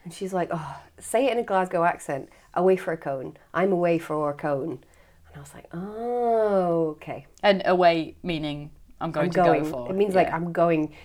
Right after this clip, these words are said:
Speaker 1: It requires a lot of explaining if you're
Speaker 2: Yeah.
Speaker 1: not Glaswegian, so I don't know how effective it is as a brand name. <laughs>
Speaker 2: True.
Speaker 1: Anyway, okay, fashion. <clears throat> We've got a lot of ski clothes.
Speaker 2: Yep.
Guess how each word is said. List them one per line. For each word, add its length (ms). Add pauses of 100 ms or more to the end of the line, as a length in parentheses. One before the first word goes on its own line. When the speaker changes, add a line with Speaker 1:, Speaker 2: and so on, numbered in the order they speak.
(180)
Speaker 1:
It 300
requires 380
a 40
lot 200
of 80
explaining 540
if 60
you're 160
Speaker 2:
Yeah. 100
Speaker 1:
not 200
Glaswegian, 420
so 100
I 60
don't 160
know 120
how 180
effective 480
it 100
is 200 (100)
as 140
a 80
brand 280
name. 440 (560)
<laughs> 640
Speaker 2:
True. 260 (500)
Speaker 1:
Anyway, 340
okay, 260
fashion. 580 (200)
<clears throat> 200
We've 920
got 140
a 40
lot 180
of 60
ski 240
clothes. 580
Speaker 2:
Yep. 300